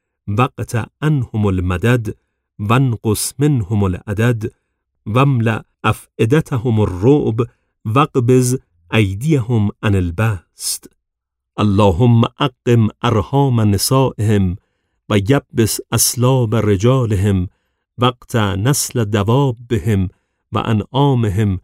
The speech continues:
لا تأذن لسمائهم فی قطر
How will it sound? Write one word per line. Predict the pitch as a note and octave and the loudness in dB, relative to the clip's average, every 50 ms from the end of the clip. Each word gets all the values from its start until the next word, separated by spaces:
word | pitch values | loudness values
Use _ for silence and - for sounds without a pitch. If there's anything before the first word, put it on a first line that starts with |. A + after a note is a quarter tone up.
| _ _ _ _ _ - | _ _ _ _ _ -2
لا | A2+ A#2+ C3+ D#3+ D#3+ D#3 C3+ | 2 4 4 4 4 2 0
تأذن | A#2 - - C#3 - - B2+ G#2+ A#2 A2 G#2+ G#2 | -2 -4 -6 -8 -6 -4 -2 0 2 2 4 2
لسمائهم | G2 F#2+ G#2+ - - - A2+ G#2 G#2 A2+ C3+ C#3 C3 - - A#2+ G2+ A2+ A2+ G#2+ G2 F#2 F2+ | 2 2 0 0 0 0 2 2 4 4 4 2 0 -2 -2 -2 -2 0 0 0 0 0 -2
فی | - - - A#2 G2 F#2 | -4 -6 -4 -2 -2 -2
قطر | - - C3 D3 - - - B2 A#2 G#2+ G2+ F2+ | -2 -2 -2 -2 -2 -4 -4 -2 0 0 0 0